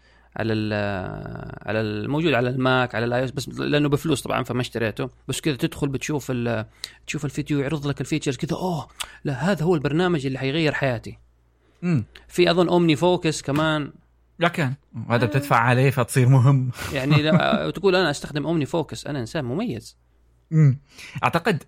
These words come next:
Speaker 2: هي، هي يعني جزء منها يعود لطبيعتنا الشخصية، وجزء منها يعود لي أيضًا طبيعة الإنترنت بزنس هو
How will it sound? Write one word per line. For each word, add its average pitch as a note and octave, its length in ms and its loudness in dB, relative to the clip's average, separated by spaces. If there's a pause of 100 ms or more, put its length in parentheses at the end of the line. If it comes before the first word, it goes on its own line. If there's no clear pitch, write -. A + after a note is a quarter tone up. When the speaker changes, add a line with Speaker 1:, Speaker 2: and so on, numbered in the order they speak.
(140)
Speaker 2:
هي، B2+ 560 4
هي A#2 460 4 (180)
يعني A2 320 0 (260)
جزء D3 360 4 (340)
منها C3 760 2
يعود B2 560 2 (200)
لطبيعتنا A2+ 1200 2
الشخصية، G#2+ 720 -2
وجزء A#2+ 340 -2
منها A2 240 2
يعود B2 600 2 (480)
لي C#3 500 2 (180)
أيضًا F3+ 640 0 (500)
طبيعة B2 560 2 (720)
الإنترنت A2+ 720 0
بزنس A2 640 -2 (480)
هو B2+ 300 0